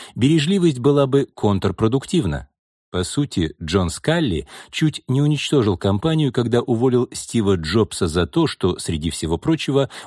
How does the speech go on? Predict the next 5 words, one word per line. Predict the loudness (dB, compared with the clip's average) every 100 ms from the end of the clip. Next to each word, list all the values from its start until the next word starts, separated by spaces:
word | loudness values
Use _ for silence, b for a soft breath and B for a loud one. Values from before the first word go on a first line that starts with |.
| -2
он | 2 2
не | 0
стремился | 0 0 2 0 0 0 0 0
минимизировать | 0 2 2 0 0 -2 -2 -2 -4
издержки. | -2 0 -2 -2 -10 -16